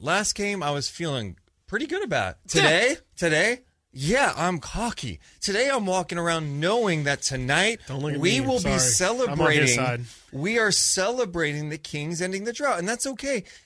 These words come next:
Speaker 1: You don't have to. That's fine. You could be cautious.
Speaker 2: You're with
Speaker 1: You
Speaker 2: that?
Speaker 1: could be
Speaker 3: I
Speaker 1: scared.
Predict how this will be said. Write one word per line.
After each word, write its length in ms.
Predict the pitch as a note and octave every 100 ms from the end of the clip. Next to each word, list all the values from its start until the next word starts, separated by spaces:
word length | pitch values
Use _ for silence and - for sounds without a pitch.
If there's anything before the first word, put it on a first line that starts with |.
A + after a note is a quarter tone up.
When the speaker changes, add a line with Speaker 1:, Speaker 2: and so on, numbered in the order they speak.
| -
Speaker 1:
You 120 | A#3+
don't 160 | F4 D#4+
have 120 | C4+
to. 180 | - G3+ - - - _
That's 180 | A#3+ -
fine. 320 | A#3+ A3 G3+
You 100 | G#3+
could 140 | C4
be 120 | A3+
cautious. 840 | A#3 - F3 G#3 - F#3 G3 G3 - -
Speaker 2:
You're 120 | B3+
with 120 | C#4
Speaker 1:
You 60 | A#3+
Speaker 2:
that? 100 | A3+
Speaker 1:
could 80 |
be 60 | C4 B3
Speaker 3:
I 160 | G3+ G3
Speaker 1:
scared. 640 | A3 A3 A3 G#3+ G#3+ G#3